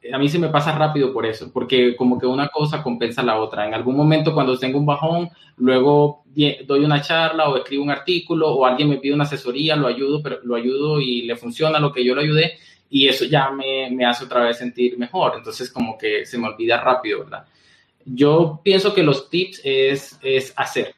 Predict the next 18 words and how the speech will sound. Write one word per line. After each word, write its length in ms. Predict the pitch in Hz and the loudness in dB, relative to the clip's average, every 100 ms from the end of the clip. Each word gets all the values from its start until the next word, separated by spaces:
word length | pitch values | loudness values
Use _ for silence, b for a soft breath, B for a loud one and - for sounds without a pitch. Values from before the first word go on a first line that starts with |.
| _ | _
hacer, 420 | 123 - 151 147 | -8 -2 0 0
sigue 260 | 143 147 165 | 0 0 0
haciendo, 340 | 160 175 156 | 0 -2 0
haciendo 420 | 147 170 170 160 | -2 -2 -2 0
y 120 | 143 | 0
no, 280 | 135 135 139 | 0 -2 -2
no 220 | 151 143 139 | 0 0 2
pienses 380 | 160 160 165 | 0 0 -2
en 140 | 151 131 | -2 0
la 80 | 123 | -2
recompensa 540 | 123 120 131 127 156 | -2 -4 -2 -4 -4
que 80 | 151 | -4
va 60 | 131 | -4
a 80 | |
tener 200 | 143 143 | -4 -4
eso, 200 | 151 160 | -2 -4
sino 300 | 160 135 117 | -4 -2 -2
que 300 | 117 139 147 | -2 -2 -4